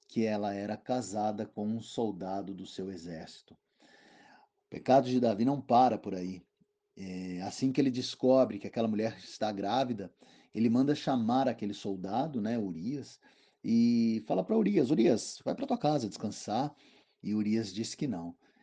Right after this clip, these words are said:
que ele não seria digno de descansar enquanto todo o exército de Davi continuava na peleja.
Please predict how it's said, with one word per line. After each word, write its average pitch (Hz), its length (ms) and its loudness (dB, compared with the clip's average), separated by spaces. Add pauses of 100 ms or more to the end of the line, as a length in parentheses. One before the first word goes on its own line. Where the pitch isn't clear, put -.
(140)
que - 80 -6
ele 107 120 2
não 110 140 0
seria 156 320 0
digno 104 480 2
de 95 180 -14
descansar - 600 -4
enquanto 139 340 -4 (100)
todo 202 280 -2
o 196 40 4
exército 117 880 0
de 101 140 -8
Davi 117 480 -4 (340)
continuava 127 560 2
na 120 100 0
peleja. 85 600 -6